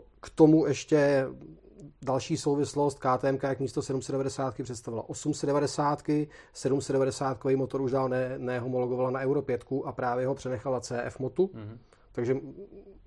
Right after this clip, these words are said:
Speaker 1: si nezůstane asi jenom osmistovky M T čka.
Speaker 2: Mhm.
Speaker 1: A C F Moto zařídilo, vlastně ten motor předělává, aby, no, předělalo, aby fungoval v normě Euro, Euro pět.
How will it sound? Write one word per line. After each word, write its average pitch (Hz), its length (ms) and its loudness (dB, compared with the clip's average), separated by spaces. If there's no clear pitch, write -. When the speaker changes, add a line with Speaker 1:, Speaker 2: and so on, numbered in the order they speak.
Speaker 1:
si - 160 -12
nezůstane 117 440 -6
asi 110 180 -8
jenom 120 160 -6
osmistovky 110 520 -10
M 104 80 -8
T 113 160 -8
čka. 139 220 -8
Speaker 2:
Mhm. 98 160 -10
Speaker 1:
A 127 220 0
C 135 200 0
F 123 100 -2
Moto 135 200 -6
zařídilo, 127 540 -2
vlastně 123 320 -8
ten 131 180 -8
motor 120 240 -6
předělává, 120 640 -4
aby, 123 220 -6
no, 120 140 -6
předělalo, 113 640 -8
aby 120 280 -6
fungoval 120 440 -6
v 113 60 -8
normě 120 260 -6
Euro, 120 300 -6
Euro 127 260 -2
pět. 143 360 -2